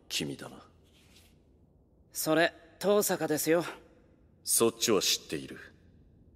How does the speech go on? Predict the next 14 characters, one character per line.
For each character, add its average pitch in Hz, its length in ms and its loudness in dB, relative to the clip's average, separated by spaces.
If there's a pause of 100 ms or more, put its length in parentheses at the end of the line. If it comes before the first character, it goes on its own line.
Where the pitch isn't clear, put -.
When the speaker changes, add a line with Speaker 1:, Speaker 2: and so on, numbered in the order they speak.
(320)
Speaker 1:
私 110 380 4
が 120 60 6
言 110 100 2
っ - 20 -14
て 107 160 0
い 104 80 4
る 104 80 0
の 92 140 -2
は - 160 -16
君 98 260 0
の 92 100 2
こ - 200 -6
と 85 100 -4
だ。 - 80 -10